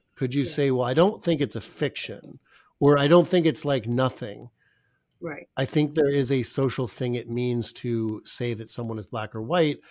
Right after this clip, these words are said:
Speaker 1: but I still see that thing as a fiction."
Speaker 2: Yeah. So I
Speaker 1: And I don't, and I can see through that fiction.
Speaker 2: Yeah, I think that identifying yourself as atheist automatically, in my mind, makes <laughs> you a skeptic.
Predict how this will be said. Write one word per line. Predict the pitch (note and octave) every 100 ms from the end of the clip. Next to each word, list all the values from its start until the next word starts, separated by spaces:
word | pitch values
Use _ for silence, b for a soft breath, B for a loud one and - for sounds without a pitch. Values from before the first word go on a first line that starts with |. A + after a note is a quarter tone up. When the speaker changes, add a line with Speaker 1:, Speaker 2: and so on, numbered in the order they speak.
| B -
Speaker 1:
but | G3+
I | F#3
still | - A3+ G3
see | - F3+
that | D3+ B2+
thing | - E3+ D3+
as | A2
a |
fiction." | G#2 - G#2 - -
Speaker 2:
Yeah. | F#3+ F3+ D3+ - B B B B -
So | - A#3 A#3 -
I | A#3 -
Speaker 1:
And | -
I | - E3
don't, | F3+
and | C3 C#3
I | E3
can | F#3
see | D#3+ F3+ C#3+
through | - D3 A#2
that | F#2 -
fiction. | G#2+ - - - C3 B B B B
Speaker 2:
Yeah, | G#3 B3 G#3 -
I | A3
think | B3+ D#4 D4+ C#4
that | A#3 F#3+ - - _ G3+
identifying | G3+ G#3+ A#3+ C4 A#3+ G#3+
yourself | G3+ - F#3+ -
as | F3 F#3+ F#3 -
atheist | A3 - F#3+ F3 - F3+
automatically, | F#3+ F3 F3 G#3 A3 G3+ F3+
in | E3+
my | F3 G3+
mind, | F3 E3 E3
makes | F3+ -
<laughs> | F#3 B3+
you |
a | B3
skeptic. | - B3 C#4 F3 - -